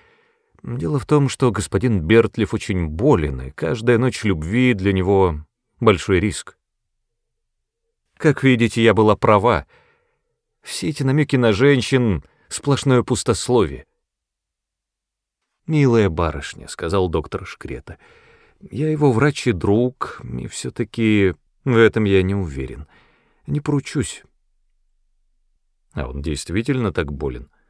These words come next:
спросил Якуб. "А почему, думаешь, он уже почти год живёт на этом курорте, а его молодая жена, которую он обожает, лишь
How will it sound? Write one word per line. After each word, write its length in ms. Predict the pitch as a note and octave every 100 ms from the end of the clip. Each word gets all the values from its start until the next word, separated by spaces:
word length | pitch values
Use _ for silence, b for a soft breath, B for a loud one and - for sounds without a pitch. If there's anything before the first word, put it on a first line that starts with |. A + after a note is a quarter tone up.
| _
спросил 480 | - - E2 - C2
Якуб. 360 | B1 A1+ - - _ _ _ _ _ _ _ _ _ _ _ _ _ _ _
"А 160 | G#2+ A2
почему, 380 | A2+ - C#3 E3
думаешь, 360 | D#3+ D#3 C#3
он 120 | C#3
уже 180 | C3+ C3
почти 340 | B2+ - - B2+
год 300 | G#2 C3+ A2
живёт 320 | A#2 A#2+ A#2+
на 40 |
этом 240 | A#2 A#2 G#2
курорте, 640 | - G2+ G2 A#2 A#2 C3+
а 20 |
его 200 | B2 C#3
молодая 440 | C#3+ C#2+ - D3 C#3
жена, 500 | G#2+ A2 A2 B2+ C3
которую 400 | A#2 - A2+ A#2
он 80 | A2
обожает, 600 | G2 G2 F2+ A#2+ A#2+ D3+
лишь 320 | D3+ - -